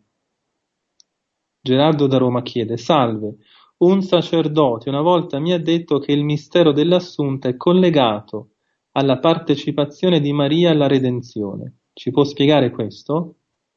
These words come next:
Mm, bello, sì, eh, l-, il mistero dell'Assunta, eh,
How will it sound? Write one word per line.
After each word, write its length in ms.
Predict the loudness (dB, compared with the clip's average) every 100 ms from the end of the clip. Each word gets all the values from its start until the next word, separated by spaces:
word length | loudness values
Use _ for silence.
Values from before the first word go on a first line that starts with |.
| -20 -20 _ _ _ _ _ -10
Mm, 60 |
bello, 480 | -4 0 0 0 -4
sì, 300 | -4 0 0
eh, 240 | 0 -2 -2
l-, 420 | 0 2 0 0
il 180 | 2 4
mistero 560 | 4 0 0 2 4 4
dell'Assunta, 1300 | 4 2 0 -2 -4 -2 -2 -6 -6 -2 -2 -4 _ _ _ _ _
eh, 500 | -10 -6 -6 -6 -6